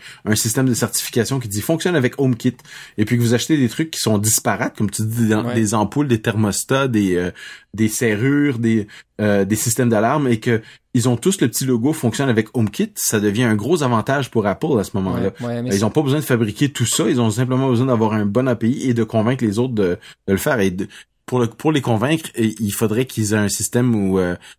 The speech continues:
Speaker 1: euh, on pourrait être compatible avec HomeKit, ça coûte pas d'argent, il y a pas de royalties ou de, de royauté à, à, à payer, des choses comme ça. Bref, ça, ça risque d'être des annonces intéressantes. Entre ça et Siri, je pense que ça va couvrir pas mal de, de, de terrain au niveau, euh, logiciel.
Speaker 2: Ouais.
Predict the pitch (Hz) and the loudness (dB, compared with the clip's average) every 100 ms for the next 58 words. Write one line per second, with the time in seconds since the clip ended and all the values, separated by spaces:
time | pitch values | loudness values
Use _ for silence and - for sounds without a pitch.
0 | _ 95 95 90 95 110 107 107 107 131 | _ -2 0 0 0 0 0 0 2 2
1 | 113 117 110 - 147 - 110 107 123 110 | 0 0 -2 0 -2 -2 -2 0 0 0
2 | 92 95 120 101 104 107 101 104 104 98 | 0 0 2 2 2 0 2 2 2 0
3 | - 120 113 98 90 90 87 101 98 107 | 0 0 0 -2 -2 -2 0 0 2 2
4 | 104 127 120 95 90 - _ _ _ 98 | 2 0 0 0 -2 -6 _ _ _ -2
5 | 95 85 95 110 98 123 110 95 110 101 | 0 0 0 0 0 0 0 -4 -4 -2
6 | 127 - - 113 143 - 123 117 143 170 | -4 -4 -8 -2 0 0 0 0 0 0
7 | 127 117 113 131 143 117 113 101 156 160 | 0 0 0 -2 0 0 0 0 -2 -2
8 | 139 165 151 123 - 185 139 107 - 110 | -2 0 0 -2 0 0 0 -2 -4 -4
9 | 147 - 123 131 110 95 104 101 117 107 | -4 -4 -6 -2 -4 -2 -2 -2 -2 -4
10 | 127 110 107 120 104 90 85 - - _ | -2 0 2 2 2 0 -2 -10 -20 _
11 | _ _ 104 - 101 98 98 98 101 120 | _ _ -2 -2 -2 -2 2 0 2 2
12 | 101 92 90 104 98 95 98 98 - 101 | 2 0 0 0 2 2 0 -2 -2 0
13 | 95 90 - - _ _ _ 123 | -2 -6 -14 -20 _ _ _ -10